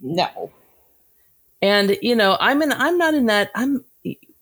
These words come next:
Speaker 2: so it's the same for me, like, with that and with the whole thing with Rourke and Cobb at the end, Rourke beating him up and Eve just letting him.
Speaker 1: Yeah.
Speaker 2: I mean, I, I don't, you know, first of all, yes, it's fiction.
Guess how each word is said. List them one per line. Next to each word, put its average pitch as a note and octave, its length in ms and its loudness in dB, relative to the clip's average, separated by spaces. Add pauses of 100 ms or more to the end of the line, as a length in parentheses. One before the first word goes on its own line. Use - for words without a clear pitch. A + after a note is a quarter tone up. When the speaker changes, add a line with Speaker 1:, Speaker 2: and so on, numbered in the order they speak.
(240)
Speaker 2:
so - 360 0
it's G3 200 0
the G3+ 80 0
same C4 260 0
for - 180 -6
me, D#3 240 0
like, - 320 -4
with D3+ 160 -4
that F3+ 380 0
and D#3 240 0
with D3+ 260 -2
the D3 180 0
whole D3 200 -2
thing C#3+ 220 -2
with C#3 180 -4
Rourke C#3+ 260 -2
and C3+ 140 -4
Cobb C#3+ 340 -4 (200)
at C#3 160 -4
the - 160 -8
end, C#3+ 340 -4 (200)
Rourke C#3+ 280 -2
beating C#3+ 220 -2
him C3+ 120 -2
up C3+ 200 -6
and C#3 200 -4
Eve C3+ 220 -6 (220)
just C3+ 180 -4
letting C3 220 -2
him. F#3 200 -4 (540)
Speaker 1:
Yeah. C#3 200 -4 (160)
Speaker 2:
I E3+ 100 -2
mean, F3 440 -2 (140)
I, G#3 440 -2 (760)
I F#3+ 140 -2
don't, G3+ 300 -2
you F3 120 -2
know, F#3 100 0
first G3+ 280 -2
of F3 60 -4
all, D3+ 100 2
yes, C#3+ 280 -2
it's - 140 -4
fiction. F3 480 -2